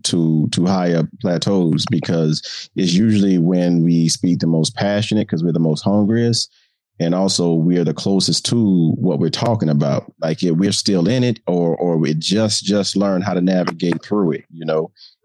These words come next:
and, uh, understand again that most of your growth will be growing pains, not pleasures. And so with the growing population of blended and step families, indoor step families,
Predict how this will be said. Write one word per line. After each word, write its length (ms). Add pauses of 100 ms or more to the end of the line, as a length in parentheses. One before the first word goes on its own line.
and, 220
uh, 260
understand 480
again 300
that 140
most 300
of 120
your 140
growth 420 (120)
will 200
be 120
growing 360
pains, 580
not 200
pleasures. 600 (520)
And 180
so 460
with 200 (140)
the 280
growing 400
population 720
of 140
blended 460
and 200
step 280
families, 420
indoor 340
step 260
families, 600